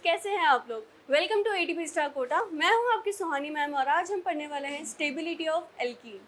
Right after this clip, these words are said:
right? Okay। So, stability of alkene होती क्या है, सबसे पहले हमें ये पता होना चाहिए और कैसे निकालते हैं वो मैं आपको बताऊंगी। तो stability of alkene में सबसे पहले हम देखते हैं कि जो alkene है क्या वो कॉन्जुगेशन में है।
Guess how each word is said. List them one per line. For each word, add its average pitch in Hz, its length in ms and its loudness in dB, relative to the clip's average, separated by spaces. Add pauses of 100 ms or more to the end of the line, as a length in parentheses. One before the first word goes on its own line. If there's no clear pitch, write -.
(300)
right? 311 320 2 (380)
Okay। - 200 -4 (460)
So, 302 220 2 (420)
stability 440 640 0
of 523 160 -2
alkene 392 380 2
होती 339 260 -2
क्या 403 160 2
है, 403 80 2
सबसे 349 280 -2
पहले 349 200 4
हमें 330 220 -2
ये 254 220 -8
पता 311 180 -2
होना 285 200 -4
चाहिए 285 180 -10
और 320 140 0 (100)
कैसे 285 240 0
निकालते 269 480 2 (140)
हैं 349 100 -6 (240)
वो 349 180 4
मैं 381 120 4
आपको 349 240 0
बताऊंगी। 208 500 -2 (580)
तो 480 200 0
stability 370 560 -2
of 466 180 -2
alkene 359 300 -10
में 427 100 -2
सबसे 427 240 -8
पहले 466 280 -8
हम 370 140 2
देखते 277 280 -6
हैं 349 80 -4
कि 370 100 -6
जो 359 100 -6 (280)
alkene 381 480 -4
है 359 120 -6 (320)
क्या 320 180 -2
वो 349 140 -4 (160)
कॉन्जुगेशन 330 680 -4
में 370 140 -4
है। 403 280 -6